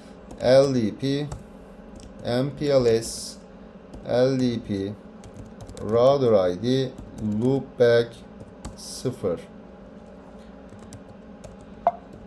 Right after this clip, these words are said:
Interface range giga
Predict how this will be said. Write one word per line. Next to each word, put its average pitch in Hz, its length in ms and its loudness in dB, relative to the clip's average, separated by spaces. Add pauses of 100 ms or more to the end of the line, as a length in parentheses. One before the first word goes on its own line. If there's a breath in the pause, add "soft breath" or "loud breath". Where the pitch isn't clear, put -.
(180)
Interface 143 1000 0 (640)
range 123 680 0 (1400)
giga 117 580 2